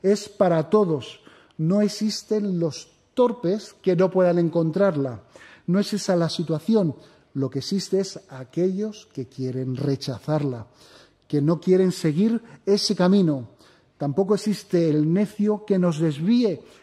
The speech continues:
si tenemos claro a dónde vamos, si sabemos cuál es el destino nuestro. No habrá quien nos haga la zancadilla,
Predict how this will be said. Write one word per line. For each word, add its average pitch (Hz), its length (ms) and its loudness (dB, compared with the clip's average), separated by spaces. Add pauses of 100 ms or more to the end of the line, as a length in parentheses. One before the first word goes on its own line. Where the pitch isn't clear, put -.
(120)
si - 200 -6
tenemos 208 360 -2
claro 220 360 2
a 196 60 2
dónde 180 280 2
vamos, 131 420 -6
si 170 100 -4
sabemos 208 460 2
cuál 214 280 2
es 214 160 -4
el 196 140 2
destino 190 460 0
nuestro. 160 560 -4 (460)
No 156 200 0
habrá 170 280 0
quien 151 420 0 (180)
nos 143 260 -4
haga 143 200 -2
la 139 120 -4
zancadilla, 139 720 -2